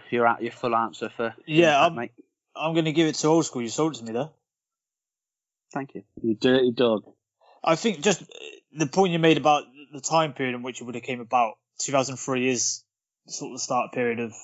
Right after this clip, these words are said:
Speaker 2: of this run. That, and, and of films that, again, that have had a big, big impact for us that we've liked, and a lot of them we've put in here. So I'll go for that only because, as I said, I'm not entirely convinced how much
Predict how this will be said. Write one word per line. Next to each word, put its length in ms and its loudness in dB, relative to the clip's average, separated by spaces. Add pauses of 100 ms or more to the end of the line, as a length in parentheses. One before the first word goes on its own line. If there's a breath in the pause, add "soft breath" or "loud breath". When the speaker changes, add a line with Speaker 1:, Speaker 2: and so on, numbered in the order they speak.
(140)
Speaker 2:
of 180 -6
this 180 -4
run. 340 0 (640)
That, 340 0
and, 220 4
and 140 4
of 120 2
films 380 -2
that, 240 -6 (100)
again, 320 -2
that 100 -6 (260)
have 200 -10
had 180 2
a 80 -12
big, 280 -2 (120)
big 180 2
impact 320 0
for 140 0
us 200 0
that 140 -8
we've 240 -4
liked, 420 0 (320)
and 160 -10
a 40 0
lot 180 2
of 60 -6
them 120 -6
we've 180 -4
put 180 -4
in 60 -2
here. 160 -4
So 360 -4 (320 soft breath)
I'll 120 2
go 220 6
for 160 -6
that 220 2 (100)
only 300 -2
because, 320 -6
as 160 -8
I 80 -6
said, 300 -8 (460)
I'm 120 -14
not 100 -2
entirely 420 2
convinced 320 -8
how 100 2
much 280 -8